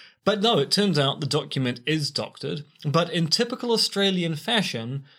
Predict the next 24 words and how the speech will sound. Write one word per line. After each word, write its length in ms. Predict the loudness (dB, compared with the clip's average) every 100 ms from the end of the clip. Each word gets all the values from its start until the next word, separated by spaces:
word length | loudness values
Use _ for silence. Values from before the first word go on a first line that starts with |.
| _
the 240 | 0 2 4
minister 520 | 4 4 2 2 0
has 200 | 0 0
not 200 | -2 0
resiled 640 | 0 2 2 2 2 0
from 200 | -2 0
his 100 | -2
criticism, 760 | -4 -4 -2 -2 -4 -8 -10 -12 -20 -10 -2
even 300 | 0 2 4
though 100 | 2
it 160 | 0
turns 380 | 0 2 2 2
out 460 | 2 0 -2 -8 0
that 320 | 2 2 -2 -16 _ _ -2
they 200 | 2 2
spent 560 | 2 2 2 0 -6 -6
only 360 | -4 -2 -4
two 180 | -6 -6
hundred 320 | -6 -6 -8
twenty-nine 1120 | -8 -10 -8 -6 -4 -2 0 0 2 0 -2
thousand 560 | -8 -8 -8 -8 -6 -2
rather 340 | 0 0 -2
than 120 | -6 -6
fifteen 720 | -8 -8 0 2 4 2